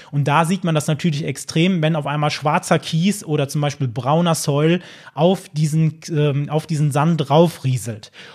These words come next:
Und dieses Problem habe ich nämlich jetzt und deswegen möchte ich euch an der Stelle den Tipp mitgeben,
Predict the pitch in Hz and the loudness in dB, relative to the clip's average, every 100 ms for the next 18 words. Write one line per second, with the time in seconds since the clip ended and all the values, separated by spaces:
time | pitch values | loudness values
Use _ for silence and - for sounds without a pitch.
0 | - 147 165 214 190 - 156 151 170 143 | -2 0 2 0 -2 0 0 2 2 2
1 | 180 208 165 135 120 - 160 - - 143 | 2 2 0 -2 -2 0 -2 -2 -4 0
2 | 160 160 170 160 156 160 151 143 160 151 | 0 2 2 2 0 -2 -4 -2 -2 -2
3 | 143 151 165 165 160 143 143 180 165 165 | -2 0 0 0 0 0 -2 -4 -2 -4
4 | - 156 156 | 0 0 0